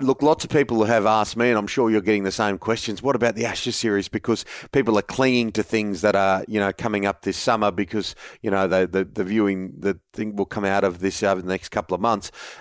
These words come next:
Uh, I spoke to the British Chamber of Commerce on the weekend,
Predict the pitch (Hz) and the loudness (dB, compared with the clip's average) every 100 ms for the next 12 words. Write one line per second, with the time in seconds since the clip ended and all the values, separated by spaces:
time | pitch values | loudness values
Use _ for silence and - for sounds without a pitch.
0 | _ 120 117 113 - - 120 - - 156 | _ 0 2 2 2 2 2 2 2 4
1 | 170 - - 127 117 110 98 101 113 - | 2 -2 2 4 6 4 0 0 0 0
2 | 113 101 92 - 110 107 101 107 95 95 | 0 0 -2 -2 -2 2 2 0 -2 2
3 | 101 92 104 101 98 95 | 2 2 0 2 0 -2